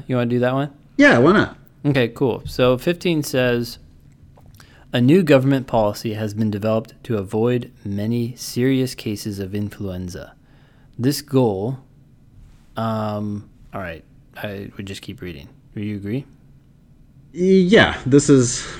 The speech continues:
Speaker 2: whatever. We got a new policy. It's gonna avoid many serious cases of influenza.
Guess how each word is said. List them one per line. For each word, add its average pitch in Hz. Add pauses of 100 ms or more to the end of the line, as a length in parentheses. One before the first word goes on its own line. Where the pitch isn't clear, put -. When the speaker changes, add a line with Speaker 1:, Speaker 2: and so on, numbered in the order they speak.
Speaker 2:
whatever. 113
We 107
got 110
a 110
new 127
policy. 127 (320)
It's 107
gonna 113
avoid 113
many 147
serious 147
cases 135
of 117
influenza. 123